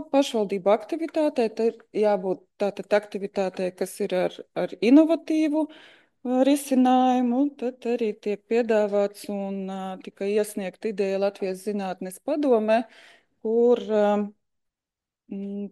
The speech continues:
tieši tā inovācija ir saistīta, lai ieviestu šādu, šo nepieciešamību eve-, efektīvākus preventīvos risinājumus, jā, aprīkojot esošās izglītības iestādes infrastruktūras ar papildus drošības sistēmām un, ā,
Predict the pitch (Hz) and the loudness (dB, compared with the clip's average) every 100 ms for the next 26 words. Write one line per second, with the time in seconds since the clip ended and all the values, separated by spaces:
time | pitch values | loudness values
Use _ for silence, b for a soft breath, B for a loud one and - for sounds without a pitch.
0 | - 226 214 202 - 208 254 233 214 208 | -2 -2 -2 -4 2 4 4 2 -2 -4
1 | - 202 196 196 - 214 220 220 202 185 | -6 -6 -4 -6 -4 -2 -2 -2 -8 -6
2 | 202 196 214 220 190 190 - 196 - 202 | -2 0 2 0 0 -6 -8 -12 -8 -8
3 | 196 196 _ - 240 214 240 247 196 - | -8 -14 _ -4 0 2 2 4 2 2
4 | 196 - 202 196 175 196 B B B B | -2 -2 -6 -6 -6 -8 B B B B
5 | B 220 208 208 - - 247 247 - 233 | B 2 4 4 0 4 4 4 -4 -4
6 | 208 196 196 - - 220 202 196 208 196 | 4 4 4 -4 2 4 2 0 -2 0
7 | 202 202 277 392 277 240 226 220 214 208 | -2 -2 -6 -2 2 4 4 4 0 -8
8 | - - 233 262 262 208 - 202 196 190 | -10 0 2 2 0 -4 0 2 2 2
9 | 196 220 220 190 - 196 190 214 208 185 | 0 -4 -4 -6 -4 -4 -4 -6 -4 -6
10 | 196 185 190 247 277 269 214 190 202 247 | -6 -6 -6 -4 -4 -2 -2 -2 -6 -6
11 | 277 233 - 214 - 202 202 - 240 262 | -6 -6 -12 -16 -10 -10 -10 -6 -6 -6
12 | B B B B 190 - 254 247 220 208 | B B B B -2 0 0 -2 -4 -6
13 | 214 226 220 220 202 208 233 208 - 190 | -2 -2 -2 -6 -6 -8 -12 -12 -8 -6
14 | 202 190 202 269 262 196 190 - | -6 -8 -4 0 0 -4 -12 -10